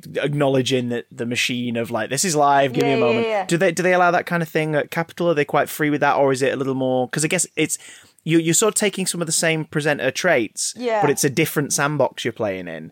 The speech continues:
Speaker 2: Yeah.
Speaker 1: And, and, and of course, like, you know, Global, they know what they're doing in terms of radio. Like, they, they're very across a lot of, of stations.
Speaker 2: Yeah, yeah.
Speaker 1: So, um, like, do you still, do you still chuck in the occasional sort of, 'cause I know obviously I,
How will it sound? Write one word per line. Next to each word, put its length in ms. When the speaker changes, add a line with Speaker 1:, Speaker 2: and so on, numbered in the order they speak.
Speaker 2:
Yeah. 420
Speaker 1:
And, 140
and, 340
and 140
of 60
course, 200
like, 240
you 200
know, 100
Global, 480
they 140
know 100
what 80
they're 80
doing 320
in 80
terms 240
of 80
radio. 420
Like, 200
they, 320
they're 160
very 520
across 460
a 60
lot 260
of, 300
of 180
stations. 800
Speaker 2:
Yeah, 220
yeah. 220
Speaker 1:
So, 520
um, 580
like, 360
do 80
you 80
still, 600
do 80
you 40
still 200
chuck 240
in 80
the 80
occasional 360
sort 260
of, 200
'cause 120
I 20
know 120
obviously 280
I, 160